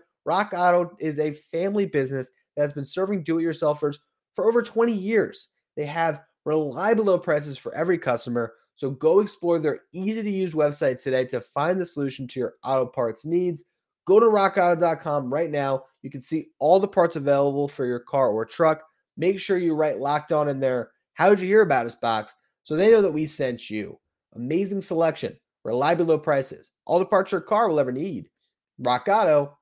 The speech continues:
dot com. All right, so I wanna pick up where I left off, talking about the Scott Boras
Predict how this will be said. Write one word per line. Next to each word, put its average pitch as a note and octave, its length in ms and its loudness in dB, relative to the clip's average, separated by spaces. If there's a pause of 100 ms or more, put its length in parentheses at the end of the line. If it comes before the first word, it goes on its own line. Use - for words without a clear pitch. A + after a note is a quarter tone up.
(120)
dot B2+ 300 -2 (180)
com. C3+ 680 -4 (1600)
All F3+ 200 4
right, D3 260 4
so G3+ 240 -2
I A3 120 2
wanna B3 360 4
pick A3 340 -4
up F#3 220 4
where E3+ 180 2
I E3+ 60 2
left D#3 380 0
off, C3+ 240 2
talking F3+ 420 0
about D3 320 0
the C#3 80 -12
Scott D#3+ 640 -4
Boras D3 400 -2